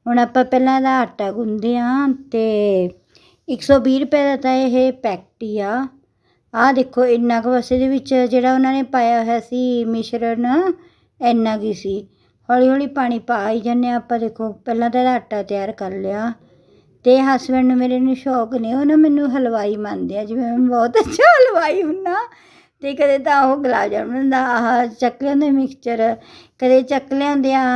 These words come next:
ਆ ਦਹੀਂ ਭੱਲੇ ਬਣਾਉਣ ਵਾਲਾ, ਕਦੇ ਗੋਲ ਗੱਪੇ ਬਣਾਉਣ ਵਾਲਾ, ਕਦੇ ਕੁਛ, ਕਦੇ ਕੁਛ। ਤੇ ਬਸ ਇਹਨਾਂ ਨੂੰ ਐਂ ਹੁੰਦਾ ਵੀ ਰਸੋਈ 'ਚ ਲੱਗੇ ਰਹੋ,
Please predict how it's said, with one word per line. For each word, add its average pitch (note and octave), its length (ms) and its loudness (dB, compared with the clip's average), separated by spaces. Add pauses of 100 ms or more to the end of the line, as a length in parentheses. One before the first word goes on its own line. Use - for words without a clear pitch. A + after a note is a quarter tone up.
(540)
ਆ A#3+ 140 0
ਦਹੀਂ G#3 340 -4
ਭੱਲੇ B3+ 340 0
ਬਣਾਉਣ B3+ 320 2
ਵਾਲਾ, A3 340 -4
ਕਦੇ B3 300 -4
ਗੋਲ B3+ 320 0
ਗੱਪੇ A#3+ 320 -2
ਬਣਾਉਣ C4 320 0
ਵਾਲਾ, A#3+ 240 0
ਕਦੇ A#3+ 280 -4
ਕੁਛ, A#3+ 340 -6
ਕਦੇ A3+ 300 -4
ਕੁਛ। G#3+ 420 -8 (1040)
ਤੇ A#3 160 0
ਬਸ A3+ 360 0
ਇਹਨਾਂ B3+ 720 -2
ਨੂੰ C#4+ 120 0
ਐਂ B3+ 120 0
ਹੁੰਦਾ A3+ 220 0
ਵੀ B3 160 0
ਰਸੋਈ A#3+ 300 -2
'ਚ A3 120 -6
ਲੱਗੇ G#3 420 -2
ਰਹੋ, A#3+ 540 -2